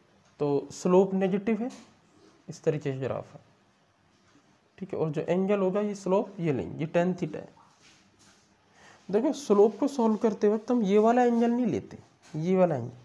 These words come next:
ये वाला लेते हैं, मतलब वो angle लेते हैं जो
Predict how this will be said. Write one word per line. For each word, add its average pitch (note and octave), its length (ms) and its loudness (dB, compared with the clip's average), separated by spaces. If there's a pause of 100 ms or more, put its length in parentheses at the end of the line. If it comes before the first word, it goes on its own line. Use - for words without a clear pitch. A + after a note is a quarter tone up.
(840)
ये F3 140 4
वाला A3 240 6
लेते B2 300 -4
हैं, - 200 -18
मतलब F3 220 0
वो A#3 120 8
angle A#3 300 6
लेते F#3+ 260 2
हैं A3+ 120 4
जो D#4 200 0